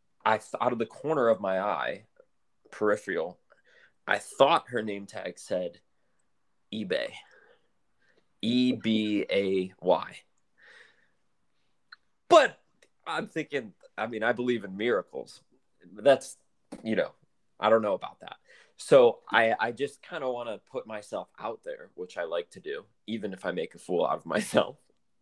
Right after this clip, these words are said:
<laughs> And I say to her, I say, "Wow, your name's," and then I fully looked at it, but I didn't, I didn't, like, double check to make sure that it was for sure eBay. I just, and, and, and wh-, at the point of you saying, "Wow, your name's,"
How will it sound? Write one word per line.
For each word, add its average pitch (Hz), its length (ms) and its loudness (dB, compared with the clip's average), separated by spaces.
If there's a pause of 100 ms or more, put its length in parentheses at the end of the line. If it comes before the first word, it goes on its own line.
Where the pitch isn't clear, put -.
(540)
<laughs> - 20 -10 (520)
And 113 140 6
I 110 120 6
say 135 300 0
to - 160 -14
her, 98 300 -8
I 92 120 -10
say, 95 440 -6 (1160)
"Wow, 147 360 0
your 113 200 -4
name's," 139 600 -2
and 113 120 -2
then 117 100 0
I 107 140 0
fully 151 440 6
looked 139 300 0
at 87 120 -4
it, 76 120 -10
but 123 100 -2
I 123 60 2
didn't, 160 200 -4
I 123 80 -2
didn't, 160 180 -4
like, 123 200 -6
double 123 320 -2
check 127 380 -4 (180)
to 113 80 -18
make 107 240 -10
sure 101 600 -6
that 98 120 -8
it 87 80 -10
was 95 180 -16 (140)
for 110 100 -4
sure 104 440 -2
eBay. 95 520 -4
I 85 100 -6
just, - 360 -14 (1080)
and, 123 160 0
and, 127 180 4
and 123 320 2
wh-, 127 160 4
at 127 80 4
the 131 100 6
point 156 280 6
of 113 100 6
you 120 240 8
saying, 101 640 4
"Wow, 131 300 4
your 104 160 -8
name's," 117 440 -10